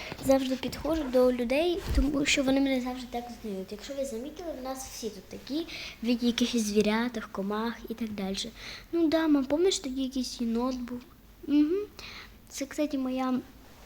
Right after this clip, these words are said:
е, така сукласниця, з якою ми були в школі. Ну так, ладно. Ви вибираєте для цієї собачки, для нашої останньої, да? Угу. Для неї нам потрібен шампунь спеціальний для неї якийсь.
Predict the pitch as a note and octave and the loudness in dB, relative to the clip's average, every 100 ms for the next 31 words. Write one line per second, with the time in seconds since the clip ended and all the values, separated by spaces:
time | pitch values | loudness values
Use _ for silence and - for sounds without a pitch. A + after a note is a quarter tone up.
0 | - - - - - - - - - - | -20 -10 -8 -8 -14 -18 -16 -16 -18 -20
1 | - C4+ A#3+ A#3 A3+ - A#3+ A3+ A3+ - | -12 -8 -6 -6 -8 -8 -6 -6 -8 -8
2 | A#3 E4 G#4+ - A3+ A3+ B3 A#3+ A3 A3 | -4 -4 -4 -6 -10 -6 -4 -4 -2 -2
3 | A3 A3 - F3+ G3+ A#3+ G#3+ G#3+ F#3+ F3+ | -4 -4 -6 -2 0 0 -2 0 0 0
4 | G3 - - - - - B3+ C4+ B3+ B3+ | -4 -8 -12 -14 -14 0 4 4 2 0
5 | B3+ A3+ G#3+ G#3+ A3+ A3 G3+ F#3+ G3 G#3+ | 0 0 -4 -2 -2 -2 -2 -2 -2 -4
6 | G#3 A3+ A#3 A3+ A3 - G#3+ G#3 G3+ G3+ | -2 0 0 -2 -4 -2 0 4 4 6
7 | A#3 D4+ - - F4 F4+ G#4+ B4+ - - | 6 6 2 4 6 8 4 2 -8 -16
8 | - - D#4 E4+ D#4+ C#4 C#4+ D4 D4+ D#4+ | -18 -8 -4 -4 -4 -4 -4 -6 -6 -4
9 | D#4+ C#4+ - C4 - A#3 A3 - - A#3 | -2 -2 -2 -4 -6 -4 -4 -8 -10 -6
10 | A3 A3 G#3 G#3+ G#3 G#3 G3+ G3+ G#3 G3+ | -4 -4 -2 -2 -2 -4 -8 -8 -8 -8
11 | - | -10